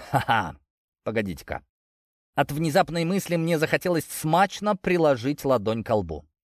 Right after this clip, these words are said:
Мы же только что покрошили демонов-магов.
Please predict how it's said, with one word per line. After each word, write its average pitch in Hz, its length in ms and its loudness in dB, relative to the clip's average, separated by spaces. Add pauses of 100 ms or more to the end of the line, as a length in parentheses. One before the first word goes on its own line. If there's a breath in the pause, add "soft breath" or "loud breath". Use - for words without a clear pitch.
(120)
Мы 101 160 -6
же 98 140 -6
только 110 360 -4
что - 220 -6
покрошили 113 720 -6
демонов-магов. 107 880 -4